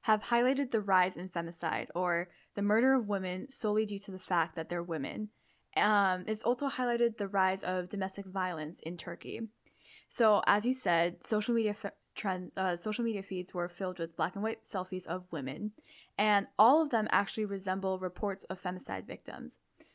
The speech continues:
So every day in Turkish newspapers, there are black and white photos of women who have been murdered next to the details of their murder.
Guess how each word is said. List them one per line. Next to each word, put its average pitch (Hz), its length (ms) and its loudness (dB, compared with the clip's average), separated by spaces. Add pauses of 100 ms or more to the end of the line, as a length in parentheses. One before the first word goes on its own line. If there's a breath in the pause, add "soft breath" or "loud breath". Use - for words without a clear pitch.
(100)
So - 440 2
every 254 320 6
day 190 480 2
in 208 100 -2
Turkish 202 380 -6
newspapers, - 720 -6 (340 soft breath)
there 226 100 2
are 220 60 4
black 220 260 4
and 277 120 6
white 262 160 2
photos 196 360 0
of 196 140 -6
women 175 300 -4
who 196 100 -2
have 196 80 -2
been 196 180 -6
murdered 190 400 0
next 190 280 -4
to 220 60 -4
the 202 60 -2
details 165 460 -6
of 170 160 -8
their 170 140 -10
murder. - 480 -10